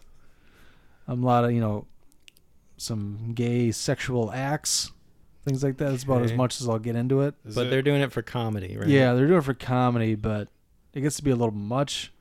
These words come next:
Speaker 2: Yeah.
Speaker 3: Could it be like, could you use a clip from Reservoir Dogs where, uh, Mister Brown was talking about the dick machine? Dick, dick, dick, dick, dick, dick, dick, dick, dick.
Speaker 1: Yeah.
Speaker 3: How many
Speaker 1: You
Speaker 3: dicks is that?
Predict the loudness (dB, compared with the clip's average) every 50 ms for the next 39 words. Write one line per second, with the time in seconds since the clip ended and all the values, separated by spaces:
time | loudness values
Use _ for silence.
0 | _ _ -12 -10 -8 -8 -8 -10 -10 -12 -12 -12 -10 -6 -6 -6 -6 -6 -6 -6
1 | -4 -2 -2 0 0 0 -2 -2 -4 -8 -12 -16 -18 -16 -8 -6 -4 -2 0 0
2 | 0 0 -2 -6 -8 -4 -6 -6 -6 -6 -10 -8 -8 -6 -6 -8 -8 -6 -6 -6
3 | -6 -6 -8 -8 -8 -6 -6 -4 -4 -2 -4 -4 -6 -8 -12 -12 -8 -8 -6 -6
4 | -6 -8 -8 -8 -8 -8 -10 -10 -12 -14 -18 -20 _ -20 _ -20 _ _ _ _
5 | _ -18 -12 -10 -8 -8 -8 -10 -8 -6 -6 -4 -4 -4 -4 -4 -6 -6 -6 -6
6 | -6 -6 -6 -8 -8 -8 -8 -10 -14 -16 -10 -10 -10 -10 -6 -6 -4 -4 -4 -4
7 | -4 -2 -2 -2 -2 -4 -6 -8 _ _ _ _ _ _ _ _ _ _ _ _
8 | _ _ -20 _ _ -6 -6 -6 -6 -8 _ -18 -16 -16 -16 -18 -20 -14 -10 -6
9 | -6 -6 -6 -6 -8 -10 -10 -10 -12 -14 -18 -10 -6 -4 -2 -2 -4 -4 -8 _
10 | -6 -6 -6 -6 -8 -8 -12 -12 -12 -14 -20 -20 -20 -14 -14 -2 -2 0 -2 -2
11 | -6 -14 -16 -8 -8 -10 -10 -10 -20 -20 -20 -20 _ _ -20 -20 -20 _ 0 2
12 | 4 4 4 2 -4 -8 -12 -14 -20 -20 -4 0 2 4 4 4 4 4 4 2
13 | 2 -2 -6 -6 -10 -14 -16 -18 -20